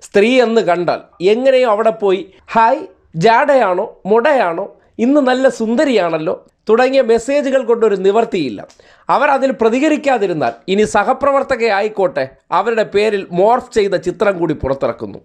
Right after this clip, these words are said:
ശ്ശെ, എന്ത് അവസ്ഥയെന്ന് നോക്കണേ. തെരഞ്ഞെടുപ്പ് അടുത്ത് വരികയാണ്. കേരളത്തിലെ സ്ത്രീകളുടെ ഒരു പ്രത്യേക ശ്രദ്ധയ്ക്ക്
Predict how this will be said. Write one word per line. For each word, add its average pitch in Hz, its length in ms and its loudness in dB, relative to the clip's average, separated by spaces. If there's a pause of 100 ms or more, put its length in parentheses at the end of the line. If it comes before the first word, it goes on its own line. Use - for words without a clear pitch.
(300)
ശ്ശെ, - 180 0
എന്ത് 175 240 0
അവസ്ഥയെന്ന് 180 540 0
നോക്കണേ. 156 340 -2 (340)
തെരഞ്ഞെടുപ്പ് 208 420 0
അടുത്ത് 202 240 -2
വരികയാണ്. 202 480 0 (400)
കേരളത്തിലെ 220 600 0 (100)
സ്ത്രീകളുടെ 226 600 0
ഒരു 214 240 2
പ്രത്യേക 233 400 0
ശ്രദ്ധയ്ക്ക് 214 600 -2